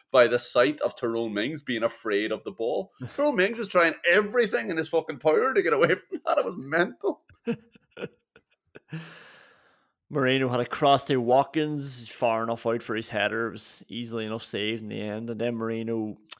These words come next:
Speaker 2: ah, he, he, did, did he even go for the shot himself? I'm not sure. He drilled it off the outside of the post, but this was a brilliant Buendia pass. Again, just, Buendia just sees things in three D, doesn't he? And he, he knows,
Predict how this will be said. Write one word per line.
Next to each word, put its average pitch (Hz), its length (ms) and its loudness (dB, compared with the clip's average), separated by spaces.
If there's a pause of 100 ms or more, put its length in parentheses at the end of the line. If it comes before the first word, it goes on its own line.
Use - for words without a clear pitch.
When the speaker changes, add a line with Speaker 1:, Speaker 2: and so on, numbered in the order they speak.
(120)
Speaker 2:
ah, - 320 -4
he, 147 140 -6
he, - 160 -4 (880)
did, - 120 -12 (140)
did 233 120 -8
he 285 100 -2
even 302 160 -6
go 202 160 0
for 269 100 -4
the 240 60 -2
shot 240 260 0
himself? 240 300 -4
I'm 208 80 -10
not 220 140 -4
sure. 196 260 0
He 202 80 0
drilled 175 360 0
it 175 60 0
off 160 160 2
the 156 100 -2
outside 151 300 -2
of 135 60 -8
the 127 60 -8
post, 147 360 -8
but 147 100 -8
this 156 160 -8
was 147 120 -6
a 131 60 -4
brilliant 131 480 -2 (320)
Buendia 131 440 0
pass. 143 460 -6 (600)
Again, 156 420 0
just, 131 280 -2 (720)
Buendia 151 360 -2
just 131 220 -8 (160)
sees 135 420 -4
things 131 220 -6
in 120 60 -10
three 127 400 -6
D, 123 220 -6
doesn't 131 300 -2
he? 139 80 -6
And 131 120 -6
he, 113 200 -6
he 123 60 -6
knows, 135 560 -4